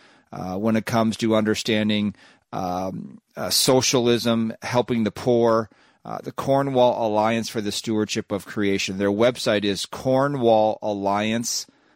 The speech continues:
dot org, cornwall alliance dot org. And it's linked at our website if you don't want to write it down. Uh, link and link right over from our website to theirs. And don't forget, you can get the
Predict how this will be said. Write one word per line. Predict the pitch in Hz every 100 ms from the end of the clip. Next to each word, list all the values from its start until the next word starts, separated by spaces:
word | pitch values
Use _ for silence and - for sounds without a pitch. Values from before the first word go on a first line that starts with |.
| _ 104
dot | 104 101 92
org, | 123 110 92 82 - -
cornwall | - 117 117 110 104 101
alliance | 107 98 98 101 101 98
dot | - 107 101 95 -
org. | 113 107 95 95
And | 104
it's | 101
linked | 113 110 104
at |
our | 98 95
website | 95 87 - 85
if | 87 101
you |
don't | 95 95
want | 95
to | 90
write | 95
it | 90
down. | 95 98 95 92 - - - - -
Uh, | 95 101
link | 104 107 107
and | 98
link | 101 101 101
right | 98
over | 101 92
from | 92 92
our | 95
website | 95 - 95
to | 104
theirs. | 95 107 101
And | 98
don't | 117 120
forget, | 135 120 107
you | 113
can | 113 104
get | 95 117 -
the | 110 104 101